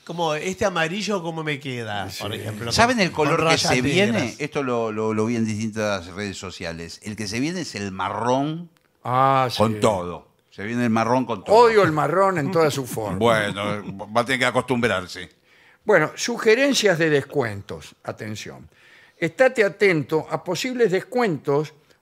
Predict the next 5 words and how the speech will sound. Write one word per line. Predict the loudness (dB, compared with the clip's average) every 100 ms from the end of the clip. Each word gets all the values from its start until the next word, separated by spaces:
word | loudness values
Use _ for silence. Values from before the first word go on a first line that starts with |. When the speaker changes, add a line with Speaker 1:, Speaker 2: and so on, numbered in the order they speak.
| -4
Speaker 2:
o | -4 2
promociones | 0 2 0 0 0 0 0
que | -2
puedan | 2 4 4 2
beneficiar | 0 -2 -2 -4 -2 2 4 4 0